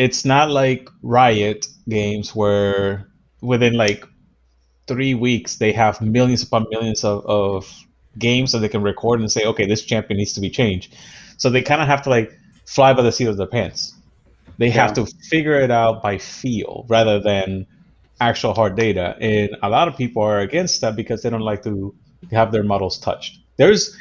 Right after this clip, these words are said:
Speaker 2: <laughs>
Speaker 1: there's a, basically the, the, a weird place. It's basically a therapy session. There's a lot of people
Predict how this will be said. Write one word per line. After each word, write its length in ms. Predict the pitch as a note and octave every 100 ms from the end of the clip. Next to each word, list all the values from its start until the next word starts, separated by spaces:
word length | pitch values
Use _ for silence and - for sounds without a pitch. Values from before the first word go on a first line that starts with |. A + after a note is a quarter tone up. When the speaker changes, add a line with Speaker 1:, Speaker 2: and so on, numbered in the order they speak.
| D3
Speaker 2:
<laughs> 800 | C#3 B2 C3 - A2+ - _ -
Speaker 1:
there's 400 | B2+ G3+ A3 D#3
a, 200 | C3+ C3
basically 600 | A#2+ F3 F#3+ D#3 B2+ A#2
the, 300 | A2 A#2 B2+ -
the, 340 | A2+ A2 A2+ A2
a 80 |
weird 300 | A#2 A2 C#3+
place. 480 | F3+ G3 G#3+ - - - _ _ B2
It's 300 | C3 B2+ A#2+ G#2+ - -
basically 500 | A#2+ D3 F3 F3+ D#3+
a 60 | B2+
therapy 420 | - C3+ C3 A2
session. 380 | - G2 - F#2+
There's 180 | C#3 D3+
a 60 |
lot 420 | A2 A2+ B2+ F#3 -
of 60 |
people 420 | C#3+ C#3+ - G2